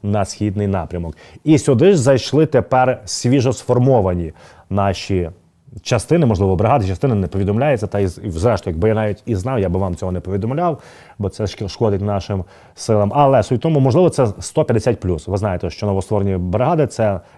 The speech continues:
їхня назва йде, е, від сто п'ятдесят, сто п'ятдесят п'ята і так далі.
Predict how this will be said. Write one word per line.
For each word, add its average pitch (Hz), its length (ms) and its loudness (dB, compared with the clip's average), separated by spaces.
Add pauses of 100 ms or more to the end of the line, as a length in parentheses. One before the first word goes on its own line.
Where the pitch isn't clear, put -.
їхня 101 300 -4
назва 113 380 0
йде, 98 360 0 (100)
е, 87 240 -8 (220)
від 87 320 -4
сто 110 360 -4 (200)
п'ятдесят, 92 380 -4
сто - 140 -8
п'ятдесят 101 320 -2
п'ята 151 340 -2
і 107 60 -6
так 104 160 -4
далі. 80 340 -6